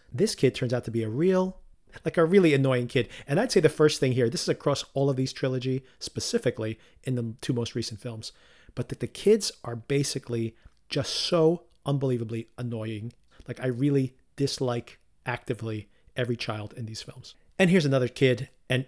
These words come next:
again, just <laughs> despicable. <laughs> This kid starts goading the babysitter, saying, "I'm not afraid of Michael Myers. Michael Myers doesn't kill kids."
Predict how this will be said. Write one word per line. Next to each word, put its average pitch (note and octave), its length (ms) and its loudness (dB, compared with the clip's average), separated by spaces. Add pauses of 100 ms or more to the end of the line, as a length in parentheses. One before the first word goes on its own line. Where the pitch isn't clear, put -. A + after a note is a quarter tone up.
again, A#2 480 -2
just - 320 -6 (180)
<laughs> - 180 8
despicable. A#2+ 640 0
<laughs> - 60 -14 (1300)
This G3+ 180 4
kid E3+ 180 4
starts - 280 0
goading D3 540 2 (100)
the B2 380 -2 (420)
babysitter, A2+ 520 -2
saying, A2+ 540 -6 (400)
"I'm G3 160 0
not D#4 140 0
afraid A2 240 -2
of G#2 40 -8
Michael A2 240 -8
Myers. G#2+ 400 -10
Michael D3+ 300 -8
Myers D3+ 280 -2
doesn't A#2+ 180 -4
kill A#2 180 -6
kids." - 680 0